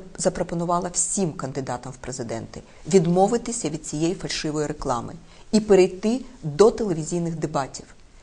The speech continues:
Люди мусять побачити дебати. І, до речі, Савік Шустер, треба віддати йому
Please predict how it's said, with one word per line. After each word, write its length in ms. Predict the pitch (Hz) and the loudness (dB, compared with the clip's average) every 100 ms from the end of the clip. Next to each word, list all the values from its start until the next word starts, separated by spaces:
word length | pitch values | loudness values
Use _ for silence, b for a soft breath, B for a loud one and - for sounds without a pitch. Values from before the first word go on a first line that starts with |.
| b | b
Люди 280 | 175 214 214 | 0 0 2
мусять 360 | 190 208 196 - | 0 -2 -4 -4
побачити 540 | 170 180 170 - 170 | -2 -2 -2 -6 -6
дебати. 460 | 165 170 135 - - - - b b b b - | -2 -2 -2 -6 -20 -20 -20 b b b b 0
І, 220 | 185 - - | 2 0 2
до 160 | 170 | 4
речі, 300 | 202 247 - | 4 2 0
Савік 400 | 160 175 160 151 | 2 4 4 2
Шустер, 420 | - 214 220 - | -2 -2 -4 -6
треба 300 | - 170 165 | -2 0 2
віддати 500 | 160 175 165 143 - | 2 4 4 4 2
йому 360 | 135 147 143 | -6 -4 -4